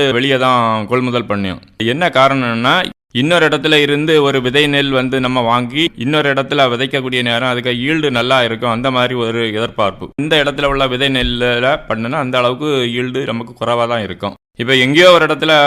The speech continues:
உற்பத்தி பண்ணின நெல்லை நம்ம ஏரியால கொண்டு வந்து நட்டா நல்ல ஈல்டு இருக்கும், அந்த மாதிரி உள்ள ஒரு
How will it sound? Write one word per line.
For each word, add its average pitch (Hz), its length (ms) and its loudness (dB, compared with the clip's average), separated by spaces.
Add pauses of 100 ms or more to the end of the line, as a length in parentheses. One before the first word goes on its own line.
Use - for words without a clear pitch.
உற்பத்தி 135 380 -2
பண்ணின 135 340 -2
நெல்லை 127 340 0
நம்ம 147 280 0 (520)
ஏரியால 131 440 0
கொண்டு 117 200 -4
வந்து 131 180 -4 (260)
நட்டா 117 320 -8
நல்ல 208 260 -2
ஈல்டு 170 240 0
இருக்கும், 117 240 -4
அந்த 135 120 -2
மாதிரி 135 200 -4
உள்ள 123 180 -6
ஒரு 120 200 -6